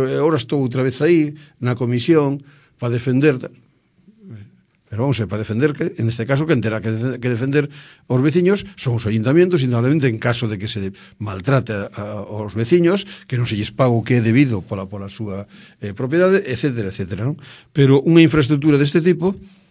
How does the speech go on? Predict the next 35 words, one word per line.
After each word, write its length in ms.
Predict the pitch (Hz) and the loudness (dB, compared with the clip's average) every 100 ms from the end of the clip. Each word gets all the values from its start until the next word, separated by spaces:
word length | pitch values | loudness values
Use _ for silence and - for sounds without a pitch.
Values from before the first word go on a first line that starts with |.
| _ _ - | _ _ 0
hai 80 | 175 | 2
que 80 | |
facela. 400 | 147 - 104 98 - _ _ _ _ _ - | 2 -4 -8 -8 -14 _ _ _ _ _ -4
Como 240 | 120 175 | 4 4
esta, 320 | - 208 220 - _ _ - | 4 -2 -6 -12 _ _ -10
pois 220 | 110 110 | -10 -8
o 60 | 92 | -8
Vial 160 | 95 | -8
dezoito, 540 | 101 113 208 208 208 202 | -6 2 4 4 -2 -2
como 220 | 104 101 | -4 -4
o 40 | 101 | -4
Vial 160 | 101 107 | -6 -6
dezoito, 480 | 107 120 120 123 117 - - 120 | -2 -2 0 -2 -4 -8 -8 -2
a, 400 | 110 104 107 110 107 110 110 113 117 | -2 -2 -6 -8 -8 -8 -8 -8 -6
a, 80 | |
as 80 | 110 131 | -4 0
obras 240 | 120 113 | 0 0
todas 220 | 131 117 117 | 0 0 0
que 60 | |
hai 20 | 117 | 0
que 80 | |
facer 160 | 110 110 | 0 -2
na, 240 | 110 110 107 117 113 | -2 -4 -4 -6 -4
na, 180 | 110 107 107 107 110 | -4 -4 -8 -10 -8
na 200 | 110 107 107 | -6 -4 -4
Nacional 380 | 104 110 113 135 | -4 -2 -2 2
Sexta, 320 | 165 120 160 - - - | 2 4 2 0 -16 -8
en 100 | 107 | 0
Guísamo, 560 | 165 - 156 170 175 120 | 2 4 2 2 0 -2
en 80 | |
Iñás, 560 | 101 120 165 156 - - - _ | 0 4 4 4 -2 -12 -20 _
en 160 | 120 113 | -6 -4
o 80 | 107 | -4
Carballo, 600 | 113 131 175 156 165 165 - - - | 0 4 6 6 2 0 -12 -20 -10
en, 320 | 110 107 110 | -6 -4 -6